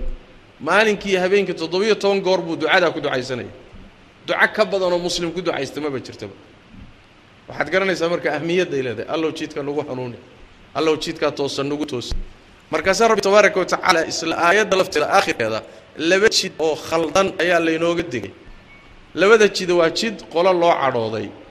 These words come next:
"Ghayril maqduubi calayhim," qolo loo cadhooday jidkooda Allaan magan uga nah. "Wala daaliina," kuwa lumay oo jidka ka leexdayna, qoladaasina jidkooda iyadana digniin baa laynaga siiyey.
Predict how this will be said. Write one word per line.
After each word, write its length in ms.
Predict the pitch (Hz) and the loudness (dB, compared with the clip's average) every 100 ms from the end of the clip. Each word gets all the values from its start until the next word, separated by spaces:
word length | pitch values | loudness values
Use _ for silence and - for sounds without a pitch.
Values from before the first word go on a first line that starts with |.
| - - - - - | -20 -20 -20 -20 -8
"Ghayril 420 | 113 156 175 175 | -2 2 2 2
maqduubi 520 | 170 151 151 185 175 185 | 0 -4 -2 -2 2 4
calayhim," 420 | 170 180 170 156 160 | 4 2 0 -4 -2
qolo 180 | 175 190 | 0 2
loo 200 | 180 185 | 4 4
cadhooday 500 | 156 147 139 139 139 | 2 0 0 -2 -4
jidkooda 580 | - 190 - 180 180 190 - - - - - | -6 -10 -6 -2 2 2 -2 -10 -18 -20 -2
Allaan 280 | 170 180 170 | 0 2 2
magan 240 | 170 175 156 | 2 2 2
uga 160 | 160 | 0
nah. 140 | 151 98 - - - - - - - - - - - | -2 -8 -12 -20 -20 -20 -20 -20 -20 -14 -14 -14 -2
"Wala 300 | 160 196 220 | 4 6 6
daaliina," 560 | 180 190 185 202 185 | 6 6 6 2 0
kuwa 320 | 180 196 196 | -2 0 2
lumay 420 | 175 165 165 185 196 180 - | 4 2 2 2 0 -6 -4
oo 140 | 151 | -4
jidka 380 | 147 208 - 185 | -4 -8 -2 -2
ka 160 | 196 | 2
leexdayna, 640 | 202 185 180 170 185 180 190 - - - - - 135 | 4 4 2 0 0 0 -2 -6 -20 -20 -20 -14 -2
qoladaasina 800 | 156 202 196 190 - 170 175 180 - - - - | 6 8 8 6 4 0 0 -2 -4 -18 -20 -10
jidkooda 720 | - 208 180 - 170 170 175 127 | -6 -6 -8 -2 0 4 2 2
iyadana 360 | 151 165 165 160 | 2 2 2 0
digniin 440 | 143 147 147 160 | -4 -8 -4 0
baa 120 | 151 143 | 2 2
laynaga 340 | 135 131 131 | 0 -2 -4
siiyey. 280 | - 107 | -4 -10